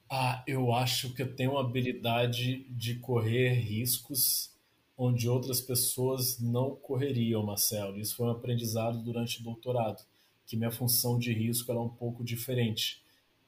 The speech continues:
Eu adoro estar em situações que tem uma boa probabilidade de dar errado, e se der errado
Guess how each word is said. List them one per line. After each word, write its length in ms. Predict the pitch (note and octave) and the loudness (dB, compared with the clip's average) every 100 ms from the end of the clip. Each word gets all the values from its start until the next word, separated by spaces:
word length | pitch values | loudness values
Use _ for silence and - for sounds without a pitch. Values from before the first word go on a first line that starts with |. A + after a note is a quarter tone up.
| B2+ | -2
Eu 240 | A#2+ B2 | 2 4
adoro 540 | A#2+ A2 A#2 D3 D3+ | 4 4 6 6 4
estar 300 | - - B2+ | -4 -2 0
em 40 | B2+ | 0
situações 1120 | - B2 B2 A#2+ - A#2+ A2+ G#2+ - - - _ _ _ | -2 -2 -2 0 0 2 2 2 0 -2 -6 _ _ _
que 100 | - - | -20 -8
tem 200 | B2+ A#2+ | 0 2
uma 180 | A#2+ | 2
boa 400 | G#2 G2+ C3+ D3+ - | 2 -2 0 0 -4
probabilidade 920 | C#3 C3 A#2+ B2 A#2+ A2+ A2+ A2 G#2+ | -4 -2 0 0 0 0 -2 -2 -4
de 180 | G#2+ G2 | -6 -4
dar 200 | A2+ A#2+ | 0 0
errado, 520 | G2+ G2 G#2 A2+ B2+ | -2 -2 -4 -2 -4
e 40 | |
se 180 | A#2+ A#2+ | -4 -2
der 160 | A2+ A2 | -2 -2
errado 560 | G#2+ A2 G#2+ G2+ G2+ | 0 0 -2 -4 -12